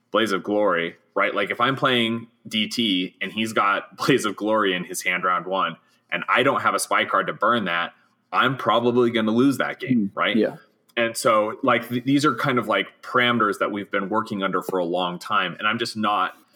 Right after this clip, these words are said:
Speaker 1: like, I would much prefer to say you're gonna face an opponent who is bringing six strong units to the field, but not <laughs> Blaze of Glory. I'm like, "I'll take that. I'll take that one," as opposed to the Blaze of Glory. So
Speaker 2: Yeah, exactly. 'Cause, I mean,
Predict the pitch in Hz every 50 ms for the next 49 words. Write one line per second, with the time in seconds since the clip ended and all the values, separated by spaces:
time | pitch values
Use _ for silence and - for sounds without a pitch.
0 | _ _ _ _ _ _ _ - 113 117 117 - 127 139 131 123 117 127 147 170
1 | - - 151 127 - - 120 113 98 - - - 110 101 98 95 95 95 - -
2 | - - 120 117 117 117 107 107 - 127 127 127 123 - 101 - - 117 110 104
3 | 98 104 101 101 101 98 98 95 95 - _ - 117 107 98 95 92 - - -
4 | 151 143 - - - - - - - 123 120 127 127 120 113 110 101 104 113 117
5 | 110 95 - - - - 95 82 85 - - 87 87 85 80 80 80 80 - _
6 | _ _ _ _ _ - - 104 90 92 90 92 101 107 113 113 104 - - -
7 | - - 147 117 - - - 104 95 - - 107 110 110 98 90 87 82 82 -
8 | 113 110 110 101 95 - 120 127 123 - - - - - 82 76 - - _ -
9 | 107 123 139 135 - 160 135 107 92 98 101 104 95 - 82 82 78 - - -
10 | 98 98 92 - 95 95 - - 90 82 87 80 80 78 78 - - - - 73
11 | 73 69 - - - - - - - - - - - 165 190 202 190 147 - 147
12 | 143 127 - 113 104 - 139 135 139 131 127 127 120 110 - -